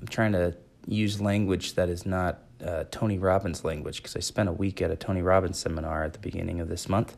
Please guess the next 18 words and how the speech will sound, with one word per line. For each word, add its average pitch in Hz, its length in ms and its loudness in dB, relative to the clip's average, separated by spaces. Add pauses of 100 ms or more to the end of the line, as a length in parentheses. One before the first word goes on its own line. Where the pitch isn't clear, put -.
(1300)
Here's 143 360 6
the - 140 -4
big 101 280 4
lesson 92 320 4
that 82 100 2
I 78 80 4
learned, 78 460 -2
and - 120 0
then 90 120 0
I'll 82 80 0
figure 85 320 0
out 80 160 2
the 76 80 -2
right 80 200 0
way 73 160 -6
to - 180 -6 (260)
say - 300 -4
it - 220 -10